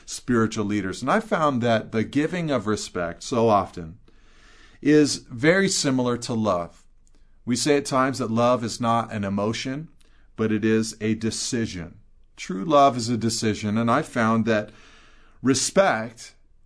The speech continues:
can be a decision that a person makes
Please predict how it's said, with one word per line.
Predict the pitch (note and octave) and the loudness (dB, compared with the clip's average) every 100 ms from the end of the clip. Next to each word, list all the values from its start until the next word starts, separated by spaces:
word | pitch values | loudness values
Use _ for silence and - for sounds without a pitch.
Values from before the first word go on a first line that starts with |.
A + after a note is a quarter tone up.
| - | -20
can | - B2+ A#2+ | -6 -2 -2
be | G2+ C#3+ B2 G#2 A2 A2 | 4 4 6 2 -2 -4
a | A#2 | -4
decision | A2+ G#2+ - B2 G#2+ F2+ D#2+ A2 - | -4 -6 -4 -4 -4 -8 -14 -20 -10
that | G2+ | -8
a | |
person | G#2 - B2+ B2+ B2 | -6 -4 -4 -2 -2
makes | G#2+ F2 F2 - - | -2 -2 -8 -14 -20